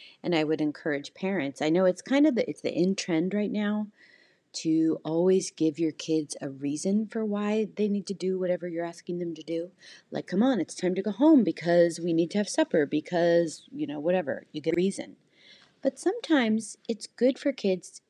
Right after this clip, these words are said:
to learn you need to obey immediately and cheerfully without being told why. And this was one of the books I read said to do this with young children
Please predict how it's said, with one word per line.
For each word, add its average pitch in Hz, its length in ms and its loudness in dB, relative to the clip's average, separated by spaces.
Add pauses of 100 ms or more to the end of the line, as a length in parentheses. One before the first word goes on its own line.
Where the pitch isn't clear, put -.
(340)
to 190 160 -4
learn 143 500 -2 (360)
you 208 140 2
need 285 180 6
to - 200 2
obey 143 560 0 (1040)
immediately 180 760 2
and 262 140 2
cheerfully 147 580 -4 (320)
without 160 400 0
being 147 140 -2
told 127 260 -4
why. - 380 -8 (140)
And 180 200 2
this 240 140 -2
was 170 160 -2
one 190 140 0
of 180 80 0
the 151 80 0
books 135 480 -4
I 143 140 -4
read 135 340 -4
said 139 360 -4 (380)
to - 100 -6
do 226 200 2
this - 280 -6
with 160 180 -2
young 214 280 4
children - 580 -8